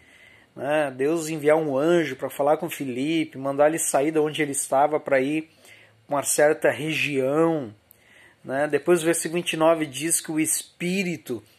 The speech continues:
né, o Espírito de Deus fala a Filipe, né? Você vê manifestações grandiosas de Deus trazendo informação a Filipe, compelindo Filipe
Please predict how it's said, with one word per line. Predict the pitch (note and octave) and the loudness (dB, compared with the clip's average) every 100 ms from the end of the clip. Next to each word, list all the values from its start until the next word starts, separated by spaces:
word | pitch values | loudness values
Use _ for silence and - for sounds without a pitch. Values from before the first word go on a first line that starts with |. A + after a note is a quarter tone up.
| _ - | _ -14
né, | B2+ C#3+ D#3+ C#3 B2 - _ _ - | -6 -2 0 -2 -6 -18 _ _ -14
o | - | -10
Espírito | - E3+ D#3 | -4 -4 -4
de | D3 | 0
Deus | E3 F3 | 2 2
fala | - D3 D#3+ F3 | 0 -2 0 0
a | |
Filipe, | - D3 B2+ C3 D#3 D#3 - G2 _ - | -2 -6 -6 -6 -6 -8 -12 -18 _ -16
né? | C3 D3 | -14 -10
Você | C#3 - | -6 -6
vê | C#3 D3+ E3+ F3 F3 - - - | -4 0 2 0 -4 -20 -20 -4
manifestações | D#3 E3+ - E3+ - D3+ - D#3+ F3+ | -2 -2 -2 -2 0 0 0 -2 0
grandiosas | E3 F3 F3+ D#3 D3 D3 E3+ F3+ D3+ A#2+ A2+ | 2 2 2 2 6 8 8 4 0 -4 -6
de | A#2 B2+ | -10 -8
Deus | A#2+ C#3 D#3+ D#3+ - - _ _ _ _ _ _ _ _ - - - | -2 2 2 0 -4 -8 _ _ _ _ _ _ _ _ -20 -20 -6
trazendo | C#3 C3+ E3 | -4 0 2
informação | F#3 - F3 D#3+ D3+ - - E3 | 2 2 4 4 2 0 2 2
a | E3 | 2
Filipe, | - C3 C3 D3+ - | -2 -4 -2 -4 -4
compelindo | D3+ D3 E3 C#3+ C3+ F3+ G#3+ G#3 | -6 -2 0 0 0 -2 -2 -4
Filipe | - D#3 C#3 D#3 E3 D3 | -2 -2 0 -2 -2 -8